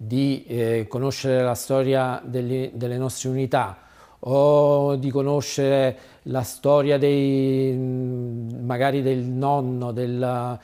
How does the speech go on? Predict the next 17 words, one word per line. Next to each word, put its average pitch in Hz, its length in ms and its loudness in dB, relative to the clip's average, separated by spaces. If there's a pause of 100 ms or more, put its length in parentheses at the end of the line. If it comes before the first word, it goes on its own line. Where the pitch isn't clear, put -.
(200)
del 127 180 -4
genitore 135 580 2
che 127 60 0
ha 131 60 0
prestato 131 400 -4
servizio 127 540 -2
presso 131 320 -4
un'unità, 139 560 0 (300)
può 185 140 4
accedere 131 720 2
liberamente 127 640 -2
in 110 100 -6
archivio, 120 460 -6
far 110 240 -6
richiesta 120 840 -6
e 107 540 -8
giornalmente, 117 920 -4